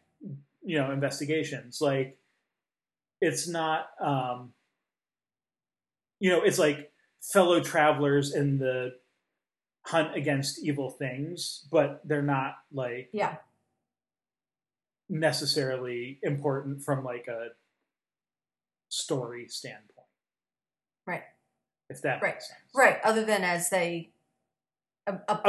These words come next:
Speaker 2: apply
Speaker 1: than they're
Speaker 2: to
Speaker 1: fighting
Speaker 2: Wesley.
Speaker 1: with
Speaker 2: Yeah.
Speaker 1: Wesley and sort of fill in, you know, as a crew that he can work with, you know, while he's not working with Angel
Speaker 2: Right.
Speaker 1: and team.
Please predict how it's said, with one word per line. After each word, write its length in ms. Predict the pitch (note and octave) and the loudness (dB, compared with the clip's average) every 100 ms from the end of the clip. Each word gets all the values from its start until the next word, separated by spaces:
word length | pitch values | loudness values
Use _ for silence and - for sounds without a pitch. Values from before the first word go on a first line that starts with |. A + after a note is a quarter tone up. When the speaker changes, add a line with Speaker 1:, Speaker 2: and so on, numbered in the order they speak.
| F#3+ | 12
Speaker 2:
apply 220 | F3 F3 | 12 12
Speaker 1:
than 80 | E3 | 8
they're 120 | D#3 | 4
Speaker 2:
to 100 | D3+ | 4
Speaker 1:
fighting 360 | F3 D#3 D3 C#3+ | 4 4 4 4
Speaker 2:
Wesley. 120 | C#3+ | 2
Speaker 1:
with 80 | C#3+ | 2
Speaker 2:
Yeah. 40 | D3 | 2
Speaker 1:
Wesley 600 | D3+ C#3 D3 C#3 C#3 C#3+ | 2 2 0 0 0 0
and 220 | C#3+ C#3 | -2 0
sort 160 | D#3 C#3+ | 0 0
of 220 | C#3 - _ _ _ _ - | -2 -10 _ _ _ _ -14
fill 300 | - E3+ D3+ | -2 -2 0
in, 500 | C#3+ C3 C3 C3 C3+ _ _ _ _ _ _ - | -2 -4 -8 -12 -14 _ _ _ _ _ _ -8
you 160 | D#3 | -2
know, 340 | C#3 A#2+ A#2 - - | -2 -4 -10 -10 -6
as 560 | C#3 B2+ C3 - - _ _ _ - | -4 -4 -8 -10 -12 _ _ _ -6
a 100 | C#3 | -6
crew 360 | - - D3 | -6 -4 -2
that 180 | C#3 C3 | -2 -4
he 100 | C3+ | -8
can 180 | C3+ C3+ | -8 -10
work 260 | B2 A#2+ C3 | -10 -10 -10
with, 240 | A2+ - _ _ _ _ - | -12 -14 _ _ _ _ -14
you 140 | E3 | -8
know, 120 | B2+ | -8
while 300 | A2+ A#2+ A#2 B2+ | -8 -8 -8 -10
he's 240 | B2+ - | -14 -14
not 360 | A#2+ A2 A2+ _ _ _ _ - | -16 -14 -16 _ _ _ _ -12
working 360 | C#3 B2+ A#2+ A2 | -10 -8 -12 -18
with 140 | G#2+ _ - | -20 _ -20
Angel 260 | C3 A2 G#3 | -20 -12 -4
Speaker 2:
Right. 200 | F3+ - | -4 -4
Speaker 1:
and 140 | A#2 | -14
team. 160 | - | -20